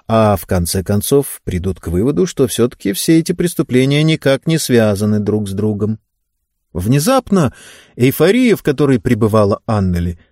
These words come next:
сменилась сомнением. В ее грудной клетке нарастала боль, которая, как казалось, еще совсем недавно навсегда покинула тело. Психическое беспокойство неожиданно приобрело физическое выражение.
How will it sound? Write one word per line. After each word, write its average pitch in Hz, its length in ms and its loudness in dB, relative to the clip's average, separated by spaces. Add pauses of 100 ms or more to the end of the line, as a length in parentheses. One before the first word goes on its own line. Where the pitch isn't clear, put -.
(120)
сменилась 240 520 0
сомнением. 104 920 -2 (420)
В 98 140 -6
ее 156 260 4
грудной 147 380 0
клетке 180 340 0
нарастала 98 580 -2
боль, 175 440 2
которая, 156 420 -4
как 143 160 -6 (100)
казалось, 147 600 0
еще 127 240 -2
совсем 123 320 -2
недавно 143 480 0 (300)
навсегда 120 480 0
покинула 113 580 -2
тело. 82 480 -4 (440)
Психическое - 540 -4
беспокойство 101 580 -4
неожиданно 104 520 -4
приобрело 95 400 -2
физическое 101 720 -4
выражение. 90 580 -4